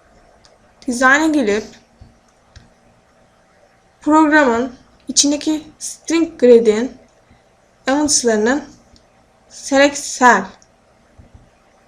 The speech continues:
event'ına kod yazıyoruz.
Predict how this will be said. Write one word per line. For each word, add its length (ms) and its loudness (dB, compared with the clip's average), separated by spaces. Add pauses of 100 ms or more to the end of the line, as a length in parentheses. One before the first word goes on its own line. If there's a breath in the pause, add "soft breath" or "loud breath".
(1080)
event'ına 680 0 (1120)
kod 260 0
yazıyoruz. 580 -6